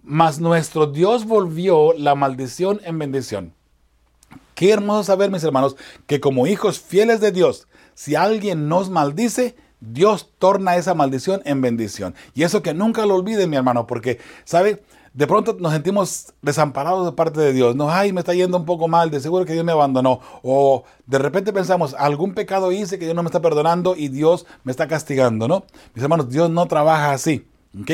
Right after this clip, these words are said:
Recuerde, a los hijos de Dios, hasta las cosas malas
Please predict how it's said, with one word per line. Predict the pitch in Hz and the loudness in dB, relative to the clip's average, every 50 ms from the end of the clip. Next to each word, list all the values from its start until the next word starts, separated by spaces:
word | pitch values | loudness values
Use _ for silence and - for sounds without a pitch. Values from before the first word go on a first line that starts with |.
| 170 139 | -4 -2
Recuerde, | 123 131 127 - 175 190 180 143 123 98 - _ - - - - - - _ | -2 -2 0 2 2 2 4 2 -2 -6 -8 _ -20 -20 -20 -20 -20 -16 _
a | - 120 120 | -2 0 0
los | 120 113 - | 0 2 2
hijos | 175 175 190 208 180 | 0 0 2 2 2
de | 185 185 | 0 2
Dios, | 190 208 220 226 - - - - - - _ | 2 2 2 0 -2 -6 -14 -20 -20 -12 _
hasta | - 139 135 - 143 | -4 -4 -2 0 -2
las | 135 127 - | -2 -2 -2
cosas | - 165 185 175 196 180 156 | 0 0 0 0 0 -2 -2
malas | 151 147 147 156 190 214 226 196 165 170 185 185 - - | -2 -4 -2 0 2 2 0 0 0 -2 -2 -4 -6 -12